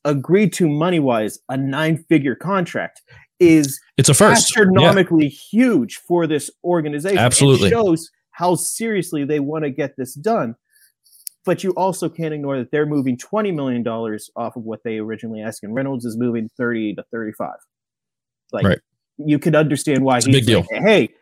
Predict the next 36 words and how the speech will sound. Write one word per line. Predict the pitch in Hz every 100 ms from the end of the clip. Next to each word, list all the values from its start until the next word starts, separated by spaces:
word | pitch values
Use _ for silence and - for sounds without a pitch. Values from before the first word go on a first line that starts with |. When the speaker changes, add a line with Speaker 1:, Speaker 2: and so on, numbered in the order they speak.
| - - _ _
Speaker 1:
I | 165 165
should | 160 160
get | 143 139 -
something | 151 135 131 123 127
more | 143 131 120
than | 101
I | 92 87
want, | - _ _ _ _ _
something | - 139 127
else | 110 98
here | 110 87
that | 90
I | 73
want." | - _ _ _ _ _ _
So, | - - _ _ _ _ _ _ _ - _ -
and | 143 139 131 127
Josh, | 160 135
going | 170 147
off | 147 143
your | 131
math | 135 135 131
here, | 127 117 - _ - - _ 123
uh, | 127 127
that | 127 123 120 -
Reynolds | 143 135 131
came | - 135 131
down, | 131 127 127 127 127 -
uh, | 120 120
roughly | 131 127 135
two | 127 - 147
million | 143 143 143
a | 135
season. | 147 139 143 -
I | 135 135
think | 131 - 185 170
that's, | 165 160 - - - -